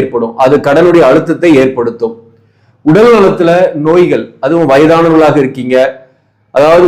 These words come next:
மூன்றாவது சுற்று சனி உங்களுக்கு இருக்கு, நடந்துட்டு இருக்குதுன்னா நீங்க உடல் நலத்துல கவனம் செலுத்திக்கணும்.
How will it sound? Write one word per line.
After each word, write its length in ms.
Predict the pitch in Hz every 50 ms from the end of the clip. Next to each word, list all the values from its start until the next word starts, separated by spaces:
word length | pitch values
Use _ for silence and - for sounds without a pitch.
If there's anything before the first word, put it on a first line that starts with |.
| 147 147
மூன்றாவது 480 | 175 196 202 196 196 190 196 190 185 - - 170
சுற்று 300 | 151 151 - 160 160 156 156 - -
சனி 260 | 151 151 156 165 165 165 156 - - - _ _ _ _ _ _ - -
உங்களுக்கு 340 | 147 156 143 139 127 143 143
இருக்கு, 240 | 156 139 - 151 151 135 131 131
நடந்துட்டு 320 | 135 147 156 147 143 139
இருக்குதுன்னா 380 | 131 135 127 131 139 147 151 151 131 120 127 131 - - - _ _ _ - 143
நீங்க 120 | 156 160 156 143 151
உடல் 180 | 175 196 208 208
நலத்துல 360 | 196 175 - - 175 190 175 156
கவனம் 260 | 143 143 156 147 -
செலுத்திக்கணும். 520 | 147 131 117 - 135 120 120 113 113 -